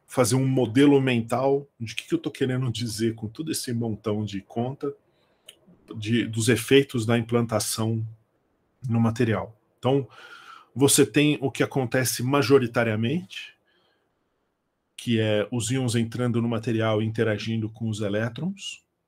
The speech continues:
Isso acontece mais frequentemente.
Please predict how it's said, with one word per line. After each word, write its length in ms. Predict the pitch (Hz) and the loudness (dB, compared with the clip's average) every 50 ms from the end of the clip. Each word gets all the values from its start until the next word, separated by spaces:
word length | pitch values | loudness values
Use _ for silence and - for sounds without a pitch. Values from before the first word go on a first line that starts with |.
| _ _ _ _ _ _ _ _ _ - | _ _ _ _ _ _ _ _ _ -10
Isso 240 | 110 107 - - | -8 -6 -4 -6
acontece 840 | 110 110 - 113 101 - - 110 110 107 110 - - 110 104 104 98 98 101 | -6 -6 -6 -8 -8 -4 -4 -4 -2 -2 -4 -6 -6 -6 -8 -8 -10 -12 -12
mais 320 | 107 107 113 113 113 110 113 | -8 -4 -2 -2 -2 -2 -4
frequentemente. 960 | - 107 107 - 104 104 - - - 98 98 98 120 156 - - - - | -10 -14 -12 -10 -12 -12 -12 -12 -10 -10 -8 -8 -10 -10 -12 -16 -20 -20